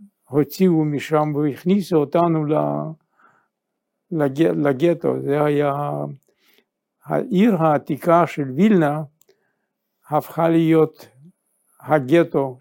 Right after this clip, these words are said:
של, אה, של אותו זמן. ו-,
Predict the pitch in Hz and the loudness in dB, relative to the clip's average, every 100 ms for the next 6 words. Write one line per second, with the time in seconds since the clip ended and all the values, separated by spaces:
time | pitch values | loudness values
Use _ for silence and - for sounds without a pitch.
0 | - 143 135 139 135 135 147 160 156 - | -6 -4 -2 0 2 0 -2 -8 -12 -20
1 | _ _ _ _ _ _ _ _ _ _ | _ _ _ _ _ _ _ _ _ _
2 | - 196 170 - 147 143 135 151 120 143 | -18 -18 -18 -8 -4 -4 -2 -4 -4 -8
3 | 131 120 110 _ _ _ _ _ _ _ | -8 -10 -18 _ _ _ _ _ _ _
4 | _ _ _ _ _ _ _ _ _ _ | _ _ _ _ _ _ _ _ _ _
5 | _ _ _ - 139 127 | _ _ _ -16 -14 -6